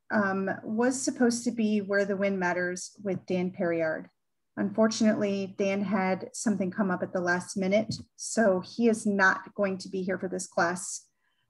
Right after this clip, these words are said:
Um, we are in the process of rescheduling it,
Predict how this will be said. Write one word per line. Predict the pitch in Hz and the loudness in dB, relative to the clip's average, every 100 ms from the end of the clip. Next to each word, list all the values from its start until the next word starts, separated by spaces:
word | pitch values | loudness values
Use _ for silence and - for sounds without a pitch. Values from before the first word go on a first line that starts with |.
| - | -2
Um, | 202 185 180 175 180 - _ _ _ _ _ _ _ _ | 2 2 2 0 -2 -8 _ _ _ _ _ _ _ _
we | - 196 226 220 | -12 0 4 8
are | 208 214 | 8 8
in | 208 | 6
the | 208 | 2
process | 214 202 220 214 | 2 2 0 -2
of | 185 | -2
rescheduling | 208 190 - 220 202 220 226 226 | -4 -4 2 6 6 6 2 4
it, | 247 | 2